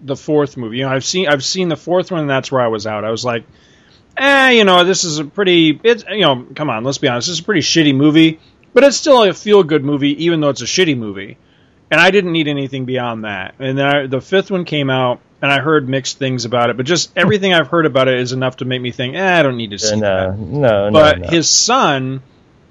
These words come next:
Speaker 1: um, I wanna make sure I'm remembering this story right. I'm pretty sure his, his real-life son plays his son in that movie. Is that right?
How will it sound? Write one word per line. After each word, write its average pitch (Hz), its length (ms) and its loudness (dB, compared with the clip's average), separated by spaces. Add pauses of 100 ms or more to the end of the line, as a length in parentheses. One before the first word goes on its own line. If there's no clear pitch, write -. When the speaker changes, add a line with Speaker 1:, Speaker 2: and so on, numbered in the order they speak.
(280)
Speaker 1:
um, 123 600 0 (680)
I 139 60 -8
wanna 170 80 -4
make 143 160 -4
sure 147 120 -6
I'm 127 140 -6
remembering 131 380 -4
this 113 100 -8
story 151 320 -2
right. 107 180 -2
I'm 110 160 -4
pretty 247 220 -4
sure 165 300 2
his, 139 480 0
his 147 260 0
real-life 147 460 4
son 123 320 -4
plays 156 340 -2
his 135 180 -4
son 143 360 -2
in 151 260 -4
that 202 180 -2
movie. 226 480 -2 (880)
Is 131 60 -6
that 160 140 0
right? 196 340 2